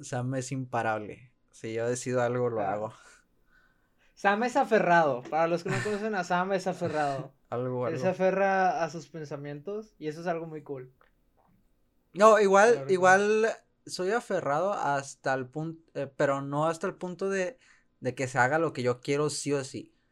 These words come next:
Speaker 1: Al final de cuenta, también estoy muy abierto a, a, a lo que las demás personas creen o piensan. Entonces, ah, creo que eso es otra de las cosas que, que tiene que caracterizarme, que estoy trabajando en eso,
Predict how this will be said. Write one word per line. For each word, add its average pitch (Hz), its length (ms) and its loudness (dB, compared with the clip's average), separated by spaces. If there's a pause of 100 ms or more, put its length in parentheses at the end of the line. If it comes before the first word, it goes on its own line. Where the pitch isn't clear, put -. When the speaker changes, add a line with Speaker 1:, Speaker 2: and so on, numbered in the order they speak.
(260)
Speaker 1:
Al 120 140 -4
final 131 220 -4
de 165 100 0
cuenta, 165 680 0
también 127 300 -4
estoy 147 220 -6
muy 156 200 -6
abierto 151 440 -2
a, 139 400 -2 (360)
a, 113 420 -2
a - 120 -8
lo 123 220 -6
que 127 100 -16
las 113 220 -6
demás 113 200 -10
personas 131 460 -10
creen 123 300 -10
o 127 120 -10
piensan. 120 460 -12 (640)
Entonces, 127 960 -4 (800)
ah, 113 960 -4 (640)
creo 143 180 -4
que 170 80 -6
eso 180 120 -2
es - 80 -2
otra 156 260 2
de 175 80 2
las 131 180 0
cosas 156 260 -6
que, 127 320 -8
que 123 120 -10
tiene 131 200 -6
que 147 120 -8
caracterizarme, 120 1000 -4
que 120 100 -10
estoy 123 280 -6
trabajando 143 400 0
en 143 60 -8
eso, 151 200 -8